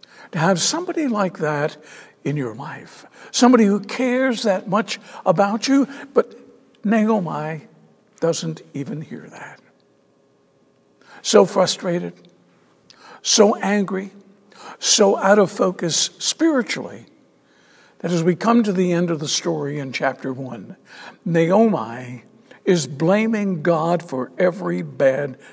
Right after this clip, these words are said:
thing in her life. Some of us, of course, have been there ourselves.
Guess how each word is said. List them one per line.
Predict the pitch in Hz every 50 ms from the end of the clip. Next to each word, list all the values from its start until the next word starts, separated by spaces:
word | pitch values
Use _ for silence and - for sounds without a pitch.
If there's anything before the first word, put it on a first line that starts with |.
| -
thing | - - 160 139 117 107 120 120 120 120 - _ - - - _ _ _ _ -
in | 127
her | 98 95 117 113
life. | 95 - 104 - - - - - - - - _ _ _ _ _ _ _ _ _ _ _ _ _ _ _ _ _ _ _ _ _ _ _ _ _ _ _ _ _ _ _ _ _ _ _ _ _ _
Some | - - - - -
of | 165 127 120
us, | 131 131 135 - -
of | 185 -
course, | - 170 165 156 151 147 - - - - - _ _ _ _ _ _ _
have | - 185 160 160 156
been | 180 175 147
there | 120 104 101 117 - - -
ourselves. | 127 139 123 127 - - - - - - - - - - - -